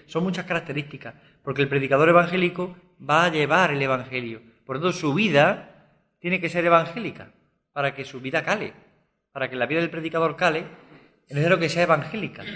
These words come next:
Si no es evangélica, será imposible. Si no es evangélica, será imposible que pueda calar. Por eso es importante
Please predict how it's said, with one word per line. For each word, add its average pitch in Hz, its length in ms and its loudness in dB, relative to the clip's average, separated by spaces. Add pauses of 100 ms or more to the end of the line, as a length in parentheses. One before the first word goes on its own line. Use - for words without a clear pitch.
(160)
Si 139 80 -10
no 143 80 6
es 160 60 10
evangélica, 170 1040 2
será 127 180 2
imposible. 151 540 -2 (560)
Si 131 80 -20
no 131 80 -4
es - 20 0
evangélica, 147 400 -4
será 139 140 -10
imposible 135 380 -12
que 123 80 -16
pueda 123 240 -4
calar. 98 360 -12 (640)
Por 156 120 -10
eso 175 80 -6
es 151 80 -8
importante 165 1040 -6